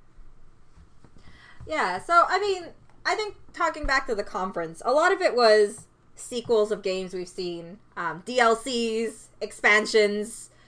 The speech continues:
um, new seasons. <laughs> So, we were really lacking on a lot of those original content, and then the original content that came out was a cinematic trailer, which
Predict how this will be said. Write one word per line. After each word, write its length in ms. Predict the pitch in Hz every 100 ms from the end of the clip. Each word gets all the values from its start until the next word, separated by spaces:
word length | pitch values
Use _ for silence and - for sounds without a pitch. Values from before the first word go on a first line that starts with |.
| - -
um, 300 | 175 175 180
new 160 | 262 277
seasons. 800 | 311 294 294 285 269 285 311 -
<laughs> 60 | - - - - - - 587 571 554
So, 360 | - 359 349 - -
we 80 | 320
were 200 | 440 427
really 260 | 359 349 269
lacking 480 | 226 240 262 262 240
on 120 | 214
a 60 |
lot 220 | 208 208 208
of 60 |
those 340 | 196 196 196 196
original 480 | 196 208 294 202 196
content, 640 | 226 214 262 254 285 - -
and 160 | 220 220
then 180 | 240 254
the 100 | 277
original 440 | 269 381 370 285
content 420 | - 240 233 220
that 140 | 208 196
came 200 | 190 185
out 240 | 180 -
was 500 | 202 196 185 - - _ _ _ _ _
a 60 | 214
cinematic 540 | - 240 226 240 214
trailer, 440 | - 175 147 151 180
which 520 | 180 180 - -